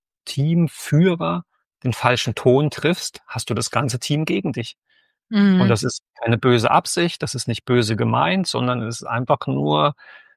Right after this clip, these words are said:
Speaker 1: die Art der Ansprache, die, wie du sagst, dann vielleicht schon Ängste weckt und für uns Deutsche vielleicht noch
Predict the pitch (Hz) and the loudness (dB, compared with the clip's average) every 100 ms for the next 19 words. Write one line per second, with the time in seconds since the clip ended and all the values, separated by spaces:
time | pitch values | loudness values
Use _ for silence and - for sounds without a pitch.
0 | _ - - - 127 143 - 123 127 170 | _ -8 -4 2 4 4 2 0 2 0
1 | - - 143 143 160 151 - _ - 131 | -2 0 0 0 -2 -6 -8 _ -2 0
2 | 120 127 123 120 120 - - 123 - 120 | 2 2 0 2 0 -2 -4 -4 -4 -4
3 | 123 113 - - 120 120 - 127 151 - | -2 -4 -8 -4 -4 -4 -2 0 0 -2
4 | 156 143 175 - - - _ _ _ _ | -4 -2 -2 -4 -18 -20 _ _ _ _
5 | _ _ _ - 127 127 120 120 113 - | _ _ _ 0 4 4 4 2 0 -10
6 | _ _ - - - 120 117 - - 123 | _ _ -20 -12 -6 -6 -6 -4 0 0
7 | - 123 - 120 117 - 117 - | -2 -6 -6 -4 -4 -2 -4 -4